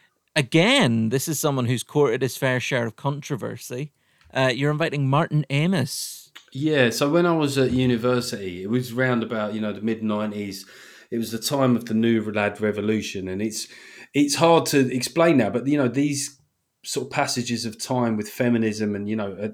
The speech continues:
Speaker 2: uh, um, questioning of masculinity, they do, they are
Speaker 1: Mm-hmm.
Speaker 2: cyclical. So we had the new man at the beginning of the nineties, right? Loads of cardigan wearing guys photographing
Speaker 1: <laughs>
Speaker 2: themselves holding babies and all, all that kind of stuff.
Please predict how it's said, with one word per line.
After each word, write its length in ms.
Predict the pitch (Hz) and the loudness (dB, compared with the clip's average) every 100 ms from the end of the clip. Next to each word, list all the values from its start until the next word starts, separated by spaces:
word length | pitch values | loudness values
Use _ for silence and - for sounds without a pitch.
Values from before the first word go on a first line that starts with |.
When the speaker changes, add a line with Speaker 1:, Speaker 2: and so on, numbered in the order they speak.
| - | -4
Speaker 2:
uh, 160 | 107 | -4
um, 280 | 101 101 95 - | -2 -6 -10 -8
questioning 460 | 120 - - 110 | -6 -6 -4 -4
of 100 | 101 | -2
masculinity, 600 | 110 101 - 110 110 101 98 | -6 -6 -6 -2 -2 -4 -4
they 180 | 120 | -2
do, 300 | 120 147 139 | 0 0 0
they 140 | 123 123 | 0 2
are 120 | 127 | 2
Speaker 1:
Mm-hmm. 80 | 123 | 0
Speaker 2:
cyclical. 640 | 117 143 - - - 87 82 | 0 -4 -8 -16 -12 -12 -6
So 280 | - 113 110 - - _ | 0 2 0 -10 -20 _
we 120 | 120 | 0
had 300 | 120 151 131 | 2 2 2
the 60 | 120 | 2
new 260 | 113 107 | 2 2
man 420 | 98 92 87 82 85 104 | -2 -6 -8 -12 -20 -16
at 80 | |
the 60 | 98 | -14
beginning 300 | - 98 92 | -8 -6 -4
of 60 | 90 | -4
the 60 | 92 | -8
nineties, 300 | 87 85 101 | -10 -10 -4
right? 220 | 120 110 | -4 -2
Loads 200 | 110 104 | -4 -4
of 60 | 107 | -6
cardigan 440 | 117 107 104 104 | -4 -4 -4 -6
wearing 260 | 104 101 98 | -4 -4 -4
guys 500 | 98 98 98 - - - - _ _ _ _ | -6 -6 -6 -10 -14 -20 -20 _ _ _ _
photographing 760 | - 110 107 107 113 120 117 | -2 0 0 0 0 -2 -8
Speaker 1:
<laughs> 40 | - | -10
Speaker 2:
themselves 420 | - 110 101 98 | -10 -2 -2 -2
holding 280 | 101 101 98 | -4 -4 -4
babies 580 | 101 98 95 98 95 95 | -2 -2 -2 -4 -6 -8
and 180 | 92 | -6
all, 120 | 110 135 | -2 0
all 160 | 147 151 | 2 2
that 160 | 131 | 2
kind 160 | 120 117 | 0 -2
of 80 | 110 | 0
stuff. 260 | - 98 | -2 -2